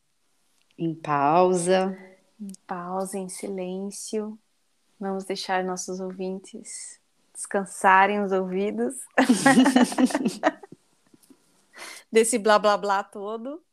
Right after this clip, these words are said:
Speaker 1: E vinte e vinte e dois voltamos.
Speaker 2: Em vinte e dois voltamos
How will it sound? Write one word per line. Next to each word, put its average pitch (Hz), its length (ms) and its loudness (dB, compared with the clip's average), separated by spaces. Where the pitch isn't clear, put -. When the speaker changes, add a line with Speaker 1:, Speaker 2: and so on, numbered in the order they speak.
Speaker 1:
E 185 140 -6
vinte 160 260 -6
e 165 80 -4
vinte 160 220 -2
e 170 80 -10
dois 170 260 -6
voltamos. 175 1120 -2
Speaker 2:
Em 202 180 -12
vinte 190 300 -14
e 202 40 -8
dois 190 340 -4
voltamos 208 1700 0